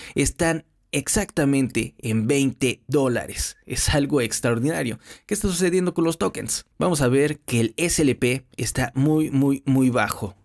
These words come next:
Yo me decidí a comprar S L P en tres centavos. Y hoy en día está a la mitad, he perdido la mitad de, pues, del dinero que invertí. Posteriormente tenemos a X S, tenemos a ron,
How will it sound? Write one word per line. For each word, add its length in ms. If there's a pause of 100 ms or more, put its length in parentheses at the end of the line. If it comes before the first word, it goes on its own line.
Yo 160
me 160
decidí 320
a 60
comprar 320
S 160
L 100
P 380
en 160
tres 360
centavos. 680 (260)
Y 80
hoy 100
en 120
día 240
está 420
a 60
la 120
mitad, 360
he 80
perdido 420
la 100
mitad 360
de, 580 (240)
pues, 240 (320)
del 180
dinero 360
que 100
invertí. 440 (200)
Posteriormente 600
tenemos 380
a 120
X 280
S, 300
tenemos 560
a 80
ron, 340